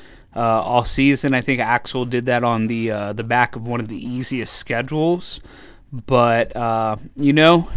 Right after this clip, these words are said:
congrats to him. He made it there. Uh, when it comes down to it and everything's all said and done, you can't really take that away from him, even though he was, uh,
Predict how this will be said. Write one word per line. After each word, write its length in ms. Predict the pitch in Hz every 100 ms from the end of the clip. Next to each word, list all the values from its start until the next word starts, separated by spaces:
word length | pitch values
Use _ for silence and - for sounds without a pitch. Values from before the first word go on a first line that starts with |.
| -
congrats 580 | - 127 123 147 170 -
to 120 | 127
him. 240 | 123 123
He 140 | 123 120
made 260 | 123 151
it 140 | 147 -
there. 640 | 120 120 117 117 117 117
Uh, 60 | 120
when 180 | 123 123
it 100 | -
comes 400 | 147 139 131 - - - - - - -
down 300 | 139 135 143
to 60 | 143 143
it 120 | 143
and 300 | 120 123 117 -
everything's 460 | 139 135 135 131 131
all 160 | 131
said 240 | - 147 135
and 160 | 135
done, 440 | 135 143 143 135 - -
you 100 | 123
can't 260 | 151 131
really 220 | 135 139 131
take 240 | 147 131
that 180 | 135 127
away 280 | 131 117 110
from 240 | 117 110
him, 240 | 113 123 - - - - - - - -
even 360 | 147 123 123
though 280 | 123 123 120
he 220 | 110 123
was, 380 | 117 117 113 110
uh, 320 | 110 104 101